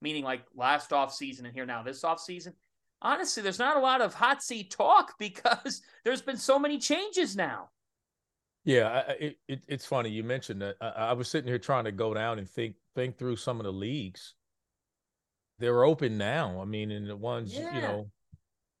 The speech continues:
Speaker 2: you know, will, uh, I, it's just, it's
Speaker 1: Georgetown
Speaker 2: just a
Speaker 1: got
Speaker 2: matter,
Speaker 1: figured
Speaker 2: it's,
Speaker 1: out.
Speaker 2: yeah, it's just a matter of bouncing back. I don't think it's a matter of saying
Speaker 1: Exactly.
Speaker 2: you can make the case, yeah, like, Kentucky's gonna, I mean, what's a bounce back year? They're gonna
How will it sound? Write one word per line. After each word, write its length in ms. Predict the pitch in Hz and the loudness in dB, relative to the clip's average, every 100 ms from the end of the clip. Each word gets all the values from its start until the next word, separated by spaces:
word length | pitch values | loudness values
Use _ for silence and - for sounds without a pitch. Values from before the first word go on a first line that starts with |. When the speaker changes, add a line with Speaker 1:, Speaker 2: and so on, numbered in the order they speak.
| _ _ _ - - | _ _ _ -20 -16
Speaker 2:
you 100 | 110 | -12
know, 140 | 101 | -10
will, 380 | 101 113 104 98 _ _ _ - | -4 -2 -2 -6 _ _ _ -20
uh, 60 | - - | -20 -14
I, 140 | 110 117 - - _ _ _ _ _ _ _ - | -10 -10 -10 -20 _ _ _ _ _ _ _ -14
it's 140 | 113 | -6
just, 180 | 156 233 | 2 6
it's 180 | 233 139 | 6 6
Speaker 1:
Georgetown 160 | 190 | 6
Speaker 2:
just 100 | 165 | 8
a 40 | 160 | 10
Speaker 1:
got 60 | |
Speaker 2:
matter, 220 | 151 151 139 | 8 8 4
Speaker 1:
figured 140 | 147 | 2
Speaker 2:
it's, 80 | 123 | 2
Speaker 1:
out. 200 | 107 156 | 2 6
Speaker 2:
yeah, 140 | 202 | 8
it's 100 | 135 | 8
just 160 | 214 180 | 6 6
a 40 | |
matter 300 | 165 170 165 | 8 10 8
of 80 | 131 | 8
bouncing 400 | 147 160 156 123 | 8 6 4 2
back. 320 | 117 143 110 | 4 4 2
I 100 | 117 | -2
don't 160 | 147 143 | -2 -2
think 180 | 139 131 | -4 -4
it's 140 | 107 | -2
a 60 | 123 | -2
matter 300 | 123 123 117 | 0 0 0
of 120 | 104 | -2
saying 340 | 135 127 123 | -4 -2 -2
Speaker 1:
Exactly. 520 | 117 113 139 127 - 120 | -2 0 0 -2 -8 -2
Speaker 2:
you 120 | 190 | 0
can 180 | 190 131 | 0 2
make 180 | 147 - | 0 0
the 80 | 107 | -4
case, 360 | - 147 120 | 2 2 2
yeah, 240 | 135 131 110 | 2 2 2
like, 200 | 110 104 | -2 -4
Kentucky's 520 | 147 165 170 170 131 | -2 2 2 0 -6
gonna, 320 | 120 127 117 107 | -2 -2 -4 -6
I 40 | |
mean, 180 | 120 123 | -8 -6
what's 160 | 135 143 | -4 -2
a 40 | |
bounce 280 | 107 131 127 | 4 4 4
back 260 | - 107 98 | 0 -4 -4
year? 180 | 107 98 | -6 -4
They're 100 | 110 | -4
gonna 300 | 127 120 110 | -4 -4 -6